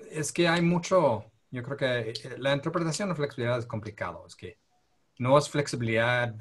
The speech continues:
que, pues, en lugar de aprender el contenido de física que tenemos en ese curso, que vas a aprender baile. Pues es que no, no, no, no podemos llegar tan absurdo niveles. Pero yo creo que, eh, eh,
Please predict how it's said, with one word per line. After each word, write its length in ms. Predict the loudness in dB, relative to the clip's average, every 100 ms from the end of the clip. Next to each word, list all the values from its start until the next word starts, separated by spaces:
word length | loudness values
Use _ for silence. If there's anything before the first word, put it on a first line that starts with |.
| -14
que, 300 | -8 -4 -4
pues, 240 | -6 -8 -6
en 80 | -4
lugar 340 | -2 -2 0
de 160 | -2 -2
aprender 500 | -2 -4 -4 -2 -2
el 140 | -4
contenido 480 | -4 -8 -6 -6 -6
de 100 | -8
física 500 | -8 -8 -6 -8 -10
que 80 | -12
tenemos 400 | -12 -12 -12 -14
en 100 | -14
ese 220 | -12 -14
curso, 420 | -12 -12 -10 -12
que 140 | -14 -16
vas 240 | -14 -12
a 40 | -14
aprender 400 | -16 -16 -14 -12
baile. 360 | -12 -12 -18 _ _ _
Pues 200 | -20 -20
es 80 | -18
que 120 | -16
no, 280 | -16 -16 -18
no, 140 | -20 _ _ _ -10
no, 240 | -8 -6
no 120 | -6
podemos 340 | -6 -2 -2 -2
llegar 340 | -4 -8 -10
tan 220 | -10 -12 -12
absurdo 560 | -14 -14 -12 -10 -10
niveles. 600 | -10 -10 -6 -6 -6 -12 -20 _ _ _ _ _
Pero 600 | -2 -2 -2 -4 -6 -8 _ -20 _ -6
yo 180 | -4
creo 160 | -2 -2
que, 320 | 0 0 0
eh, 80 | -2 -8
eh, 560 | -14 -12 -12 -14 -18